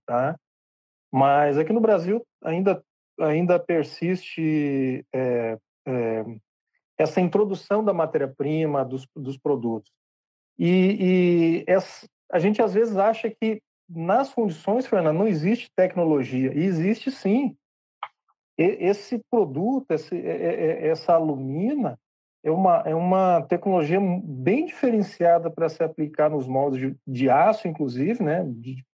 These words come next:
de diversos tipos de aço, pra você ter peças de qualidade com custo reduzido, entendeu? Então, assim, é... já fizemos,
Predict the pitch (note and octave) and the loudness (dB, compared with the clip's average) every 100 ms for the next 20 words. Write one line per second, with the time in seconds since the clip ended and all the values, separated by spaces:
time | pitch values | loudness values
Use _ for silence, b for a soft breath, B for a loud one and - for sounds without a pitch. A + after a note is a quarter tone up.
0 | - B2 A#2 A2+ E3+ B3+ G#3+ - F3 E3 | -10 -8 -4 0 2 2 -2 -6 -8 -6
1 | C#3+ C3 D#3+ C4 - D#3 _ _ _ _ | -2 2 2 2 -4 -18 _ _ _ _
2 | - D#3+ D#3+ F#3 E3+ - G3 G3 F#3+ F#3+ | -2 0 2 0 -2 0 2 4 4 2
3 | F3+ F3 E3+ D#3+ - F#3 - E3+ E3 D#3+ | 2 2 0 -2 -2 -4 0 0 0 -6
4 | F3 G3 A3 G#3 F#3 G3 G#3+ D4+ _ _ | 0 0 4 6 6 4 -2 -10 _ _
5 | _ _ _ _ _ - B3+ E4 - - | _ _ _ _ _ -2 0 0 -6 0
6 | G4 - G3+ F#3 D3 B2+ B2+ G#2+ - _ | 0 0 -2 -2 -2 -2 -2 -4 -14 _
7 | _ _ D3+ C3 D#3 A3+ G#3+ A#3+ B3+ A#3 | _ _ -6 -2 0 2 2 0 0 -2
8 | D3+ - _ _ _ _ _ _ - E3 | -4 -6 _ _ _ _ _ _ -2 2
9 | F3+ F3 F3 E3+ D#3+ D3+ B2+ _ _ _ | 4 4 4 4 4 2 -2 _ _ _
10 | _ _ _ _ _ _ - C#3+ D3 A3 | _ _ _ _ _ _ -8 -2 2 2
11 | A3 G3+ D#3 F3 E3 D#3 C3 - | 0 -6 -2 0 0 -2 -6 -18